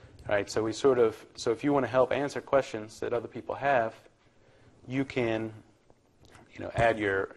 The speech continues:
add your answer there. And feel free to edit the other person's answer. Right? It's not like, um, everybody adds an answer. There's just two answers, an instructor answer and a, and a, um, student's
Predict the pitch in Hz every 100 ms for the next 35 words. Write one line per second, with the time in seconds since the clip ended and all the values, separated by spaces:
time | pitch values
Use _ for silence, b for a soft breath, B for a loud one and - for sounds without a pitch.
0 | - 117 107 95 101 - - - - -
1 | - - 139 - 120 - 135 131 120 110
2 | 117 113 113 104 101 107 104 98 - _
3 | b b b b b b _ _ - 98
4 | 95 95 120 113 104 101 - 98 95 95
5 | - 117 110 107 98 98 104 113 98 95
6 | 95 - 92 - - _ B B B 101
7 | 95 98 - 123 98 87 - - - -
8 | 87 - 117 - 110 104 95 104 - 92
9 | 87 82 - B B B B B - _
10 | - 90 90 87 90 90 - 95 98 -
11 | _ _ - - 135 113 98 - -